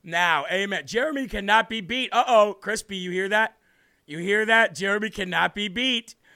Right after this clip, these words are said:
Um, L O L. "When you lie, you need to keep track of your lies better," says Annette. Yes, definitely. The ladies of The View, they should definitely, uh,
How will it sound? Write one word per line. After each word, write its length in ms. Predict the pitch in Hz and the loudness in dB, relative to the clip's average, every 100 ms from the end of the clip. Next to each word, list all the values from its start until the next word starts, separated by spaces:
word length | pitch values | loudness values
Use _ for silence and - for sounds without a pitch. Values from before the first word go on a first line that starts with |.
| _ _ - | _ _ -2
Um, 720 | 202 208 202 202 190 185 190 - | 4 6 6 6 6 2 -2 -2
L 180 | 214 226 | 0 2
O 200 | 214 214 | 2 2
L. 380 | 208 180 120 _ _ _ _ _ - | 2 0 -4 _ _ _ _ _ -12
"When 200 | 196 202 | -8 -8
you 80 | |
lie, 300 | 196 202 233 | -4 -2 0
you 120 | 220 208 | 0 -2
need 140 | 208 | -8
to 60 | 202 | -10
keep 220 | 214 202 | -16 -10
track 280 | 196 180 185 | -4 -4 -4
of 60 | |
your 120 | 185 | -6
lies 340 | 185 202 240 196 | 0 2 2 -2
better," 320 | 240 214 190 | -2 0 -2
says 260 | - 190 175 | -6 -8 -8
Annette. 360 | 175 156 135 | -6 -4 -4
Yes, 360 | 143 208 226 - | -2 0 0 -2
definitely. 520 | 190 202 220 220 190 | -6 -6 -8 -8 -6
The 100 | 170 | -6
ladies 260 | 175 185 175 | -6 -6 -8
of 60 | |
The 60 | 175 | -10
View, 240 | 185 226 | -6 -6
they 120 | 196 | -6
should 180 | 180 160 | -8 -8
definitely, 480 | 185 185 190 185 185 | -8 -8 -10 -6 -2
uh, 260 | 180 180 | 2 2